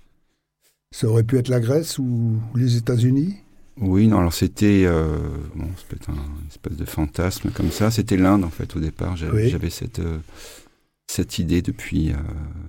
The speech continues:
Speaker 2: enfin, assez jeune, dans l'adolescence. Je crois que j'ai un, un oncle qui est parti là-bas et qui était un peu, euh, un peu le, le, l'excentrique de la famille. Donc ça me, je pense que ça m'a, ça m'a influencé.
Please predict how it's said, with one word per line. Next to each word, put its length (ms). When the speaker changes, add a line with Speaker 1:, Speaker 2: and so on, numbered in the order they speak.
Speaker 2:
enfin, 140
assez 240
jeune, 200
dans 120
l'adolescence. 720
Je 60
crois 140
que 140
j'ai 180
un, 220
un 220
oncle 320
qui 100
est 40
parti 300
là-bas 400
et 100
qui 100
était 160
un 80
peu, 220
euh, 120
un 120
peu 180
le, 220
le, 640
l'excentrique 540
de 80
la 100
famille. 380
Donc 180
ça 160
me, 220
je 480
pense 220
que 120
ça 180
m'a, 200
ça 140
m'a 100
influencé. 760